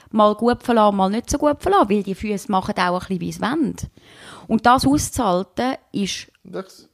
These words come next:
Speaker 2: ich seh's.
Speaker 1: eine Aufgabe, oder, wo man, wo einfach andere Menschen auch haben und andere Menschen aber jetzt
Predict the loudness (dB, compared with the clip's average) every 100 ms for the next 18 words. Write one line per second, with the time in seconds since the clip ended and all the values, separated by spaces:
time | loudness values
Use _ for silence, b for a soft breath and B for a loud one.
0 | _ -18 -16 0 4 4 4 2 -2 -4
1 | -6 -6 -2 2 2 2 0 0 2 2
2 | 0 -2 0 2 2 0 -4 -4 -8 -16
3 | b b b 2 4 2 0 0 2 0
4 | -2 0 0 0 -4 b b b b 2
5 | 2 4 2 4 2 0 0 0 0 0
6 | 0 0 2 2 2 0 -2